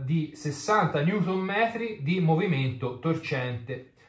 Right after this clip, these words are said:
per quanto riguarda i lavori di, eh, avvitatura sotto sforzo.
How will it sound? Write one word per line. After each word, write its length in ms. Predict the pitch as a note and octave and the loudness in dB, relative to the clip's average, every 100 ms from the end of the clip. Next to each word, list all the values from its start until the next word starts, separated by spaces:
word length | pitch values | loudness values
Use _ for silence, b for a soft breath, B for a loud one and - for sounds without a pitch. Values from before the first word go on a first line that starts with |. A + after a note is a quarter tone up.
| b | b
per 160 | D#3 D3+ | 0 2
quanto 280 | F#3+ F#3 | 0 2
riguarda 680 | G#3+ G3 D3 C3+ C3+ C3+ C3 - | 2 6 6 6 4 0 0 0
i 220 | E3 D#3 | -2 0
lavori 600 | D3 E3+ D#3 C#3 C3 C3 | 2 2 4 2 2 -4
di, 280 | C3 D3 D3 | -4 -4 -4
eh, 100 | - | -4
avvitatura 1160 | C#3 C3 B2 A#2 A#2+ C#3 E3+ G3+ D3 C3 C3 - | -2 0 0 0 -2 -2 0 -2 -2 -2 -2 -4
sotto 260 | - C3+ | -6 -4
sforzo. 840 | C3 - C3 A#2 G#2 - A#2+ - | -6 -2 0 0 -2 -8 -8 -10